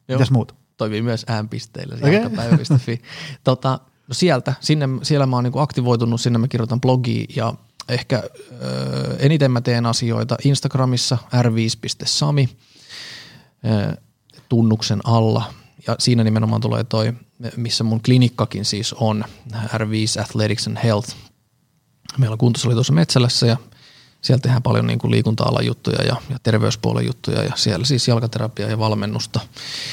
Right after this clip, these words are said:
Speaker 1: Niitä hommia pyöritetään W W W piste R viisi piste fi, niin sieltä löytyy sit juttuja, juttuja siihen, mutta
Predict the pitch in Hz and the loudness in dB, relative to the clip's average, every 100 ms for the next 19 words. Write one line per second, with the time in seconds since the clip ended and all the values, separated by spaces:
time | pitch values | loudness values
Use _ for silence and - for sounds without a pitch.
0 | - - - - 113 107 110 113 113 117 | -10 -12 -16 -8 0 0 0 0 0 0
1 | 113 107 104 120 123 - 107 107 110 110 | 0 0 0 0 -4 -2 0 0 0 0
2 | 127 - 107 110 104 113 - 135 - - | -2 -2 0 2 0 -2 -2 -2 -4 -6
3 | - 107 - - _ _ 117 113 117 123 | -6 -8 -10 -20 _ _ -10 -6 -6 -6
4 | - - 113 117 113 123 - - - - | -6 -4 -4 -4 -6 -6 -8 -12 -16 -16
5 | - 101 117 - _ _ _ 117 113 - | -8 -6 -6 -10 _ _ _ -8 -6 -6
6 | 113 - 117 107 104 107 - 117 | -2 2 4 4 0 -4 -4 -2